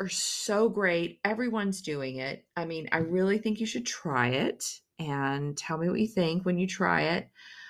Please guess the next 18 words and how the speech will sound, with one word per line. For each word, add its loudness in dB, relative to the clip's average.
Um, 10
some 2
of 8
the 6
other, 6
other 8
benefits 2
that 2
I 4
did -2
a 0
little 0
research -2
is 0
implu-, -4
it -2
improves -2
your -2